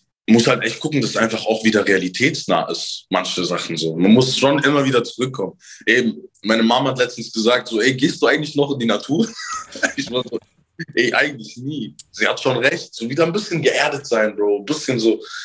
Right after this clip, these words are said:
die Landschaft genießen. Mal wieder so einfach, einfach auch geerdet bleiben, so. Das ist schon wichtig. Sich selber erden.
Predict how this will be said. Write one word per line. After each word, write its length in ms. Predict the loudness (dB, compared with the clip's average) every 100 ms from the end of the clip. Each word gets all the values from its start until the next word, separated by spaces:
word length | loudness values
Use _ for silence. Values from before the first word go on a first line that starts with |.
| -2
die 80 | 2
Landschaft 480 | 4 2 2 -2 -2
genießen. 540 | -4 0 -2 -2 -2
Mal 180 | 0 2
wieder 240 | 2 2 2
so 120 | 2
einfach, 420 | 0 2 -2 -2 -12 _
einfach 340 | -2 0 0 0
auch 300 | 0 0 -2 _ _ -2
geerdet 460 | 0 2 2 0
bleiben, 380 | 0 0 0 -4
so. 240 | -10 -12 -16 -8
Das 100 | -6
ist 60 | 0
schon 260 | 2 2
wichtig. 480 | 0 -2 -4 -6 -6
Sich 200 | -2 0
selber 320 | 4 4 4 2
erden. 400 | 2 0 -4